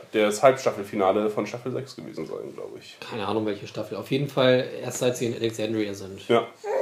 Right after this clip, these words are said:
Speaker 1: Ja, ich finde es, äh,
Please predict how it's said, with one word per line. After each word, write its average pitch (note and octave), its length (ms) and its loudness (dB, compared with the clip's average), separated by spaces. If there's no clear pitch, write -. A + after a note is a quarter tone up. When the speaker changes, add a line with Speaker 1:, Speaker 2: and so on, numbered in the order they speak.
Speaker 1:
Ja, B2 260 8
ich B2 80 -6
finde E3+ 160 4
es, - 140 -2
äh, G2+ 340 2